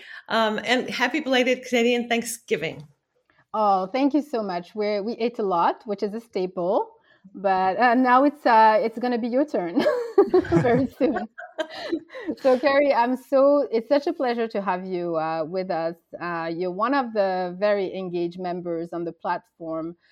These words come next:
Speaker 2: uh, and, uh, I'm very excited today to learn more about what you do, but also the audience to discover what you do and, uh, and, uh, you know, hear more about your experience, your expertise, and hopefully reach out to you to either work or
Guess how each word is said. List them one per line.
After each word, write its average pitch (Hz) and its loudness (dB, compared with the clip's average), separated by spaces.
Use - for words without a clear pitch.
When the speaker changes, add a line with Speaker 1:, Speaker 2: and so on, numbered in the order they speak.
Speaker 2:
uh, 165 -4
and, 196 -2
uh, 190 2
I'm 208 0
very 247 2
excited 185 -2
today 180 -2
to 170 -4
learn 190 0
more 190 -2
about 175 -4
what - -12
you 208 -8
do, 294 0
but 202 0
also 427 2
the 269 -4
audience 214 0
to - -14
discover 190 -4
what 156 -6
you 180 -8
do 170 -8
and, 165 -6
uh, 165 -8
and, 185 -4
uh, 170 2
you 190 -2
know, 170 -4
hear 180 -2
more 180 -4
about 180 -2
your 170 -2
experience, 294 2
your 202 -4
expertise, 226 -8
and 185 -2
hopefully 185 -8
reach 180 -6
out 220 -2
to 214 -10
you 160 -8
to 160 -8
either 165 -8
work 165 -8
or 165 -8